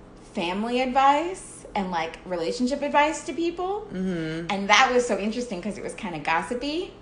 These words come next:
Speaker 2: Mm-hmm.
Speaker 1: Um, come to find out later that, that, that <laughs> her show got canceled after the fact because she said something a little racial.
Speaker 2: Oh.
Speaker 1: I think she said the N-word or something.
Speaker 2: Oh.
Speaker 1: But, mm.
Speaker 2: Mm.
Speaker 1: Anyway,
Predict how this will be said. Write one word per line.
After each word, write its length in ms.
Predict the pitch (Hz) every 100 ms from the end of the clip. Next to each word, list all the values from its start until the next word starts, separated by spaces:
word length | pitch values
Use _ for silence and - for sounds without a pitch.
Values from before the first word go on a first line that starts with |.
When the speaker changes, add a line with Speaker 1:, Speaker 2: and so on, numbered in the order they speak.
| -
Speaker 2:
Mm-hmm. 500 | 185 165 156 151 175 - - - - 170
Speaker 1:
Um, 520 | 202 180 165 165 185 -
come 180 | - 226
to 60 | 208
find 220 | 214 185
out 120 | 175
later 220 | 180 190 180
that, 200 | 170 -
that, 200 | - 170
that 180 | 190
<laughs> 400 | - - - 587
her 180 | 554 539 -
show 160 | 392 -
got 280 | 247 -
canceled 560 | 294 302 311 302 311 - - - -
after 300 | 320 392 392
the 80 |
fact 320 | 415 403 415 403
because 300 | 311 294 -
she 140 | 262
said 300 | 254 240 240
something 440 | 233 233 208 202 196 - - -
a 60 | 208
little 300 | 208 196 185
racial. 580 | 180 196 277 285 - - - -
Speaker 2:
Oh. 320 | 175 160 143
Speaker 1:
I 40 | -
think 160 | 214 -
she 80 |
said 200 | - 151
the 60 | 139
N-word 300 | - 143 135 -
or 100 | -
something. 220 | - 147
Speaker 2:
Oh. 120 | 143
Speaker 1:
But, 160 | 135 147
mm. 260 | 147 165 175 - 165 165
Speaker 2:
Mm. 40 |
Speaker 1:
Anyway, 480 | 302 359 220 185 180